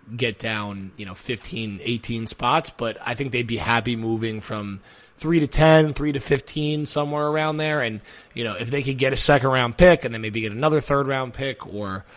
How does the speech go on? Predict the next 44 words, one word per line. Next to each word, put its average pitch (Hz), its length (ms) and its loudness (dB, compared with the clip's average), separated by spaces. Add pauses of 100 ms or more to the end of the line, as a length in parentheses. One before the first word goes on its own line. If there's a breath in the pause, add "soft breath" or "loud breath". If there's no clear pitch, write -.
(260 loud breath)
uh, 98 300 -6 (120)
get 143 200 0
some 143 180 -4
picks 120 240 -4
for 123 160 -6
next 123 340 -4
year 127 120 -2
as 113 120 -6
well, 120 220 0
I 123 80 -2
think 135 140 -4
they're 139 80 -2
gonna 127 160 -2
be 117 100 -2
very 113 340 -2
open 107 300 -6
and 98 160 -10
very 95 200 -8
receptive 107 500 -6
to - 80 -8
that. 104 240 -4
It's 104 120 -10
just - 380 -6 (440 loud breath)
who 202 180 8
is 196 100 4
coming 160 320 6
up 135 180 6
and 113 120 -6
who 127 100 -2
are 131 60 0
they 120 140 0
coming 110 300 -8
up 107 140 -10
for? 87 220 -12
It - 80 -10
seems 160 280 0
like 139 200 0
Kyler 127 280 0
Murray 120 220 -4
is 107 80 -8
gonna 113 160 -8
go 101 140 -10
first 117 360 -10
overall. 113 560 -4